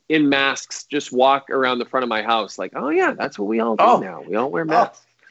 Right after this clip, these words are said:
Speaker 2: So here's a mask story. This happened yesterday. So I'm in Peterborough,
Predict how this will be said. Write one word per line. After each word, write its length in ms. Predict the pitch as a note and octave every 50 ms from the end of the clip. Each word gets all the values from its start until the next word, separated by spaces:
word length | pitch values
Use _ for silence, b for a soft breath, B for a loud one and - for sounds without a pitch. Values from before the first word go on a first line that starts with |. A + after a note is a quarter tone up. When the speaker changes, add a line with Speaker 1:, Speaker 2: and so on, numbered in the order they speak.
| B B B _
Speaker 2:
So 220 | - A3 G#3+ F#3
here's 220 | D#3+ G#3+ B3 C4
a 100 | A3+ A#3+
mask 380 | G3 F3+ E3+ E3 E3 D3+ - -
story. 340 | - _ D#3+ D#3 D#3+ F3 F#3 E3+
This 180 | G#3+ A3 -
happened 420 | - G#3+ G#3+ G#3+ - A3 A3 A3 G#3 F#3+
yesterday. 600 | G3+ A#3+ D#4+ - - - G#3+ G3+ E3+ C#3 A2+ - - _ _ _ _ _ _ _ _ _ _ _
So 420 | - - - A3 G#3 G#3 G#3 G3+ E3
I'm 180 | E3 F#3 F#3+
in 140 | G#3 A3+ A3
Peterborough, 800 | - - A#3 G#3+ G3+ D#3+ F3 F3 E3+ E3 D#3+ D#3+ E3 E3 -